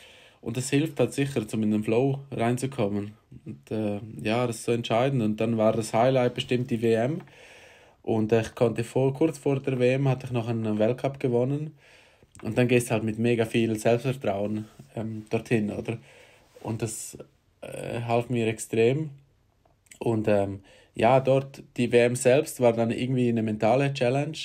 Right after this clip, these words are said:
weil die Bedingungen ma-, waren mega, mega schwierig. Und ich war aber so an dem Tag oder an den Tagen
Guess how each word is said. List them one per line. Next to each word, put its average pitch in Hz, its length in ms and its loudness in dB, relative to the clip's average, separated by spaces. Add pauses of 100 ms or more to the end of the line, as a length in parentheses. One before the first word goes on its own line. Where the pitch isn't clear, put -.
(120)
weil 107 260 2
die 113 140 -2
Bedingungen 123 600 0
ma-, - 260 -4
waren 110 220 0
mega, 127 280 0
mega 120 240 -2
schwierig. 131 520 -2 (640)
Und - 180 0
ich 120 140 2
war 110 180 8
aber 110 140 0
so 120 220 4
an 113 120 2
dem 123 240 2
Tag 117 320 0
oder 110 140 2
an 110 100 -2
den 113 200 -2
Tagen 120 420 -2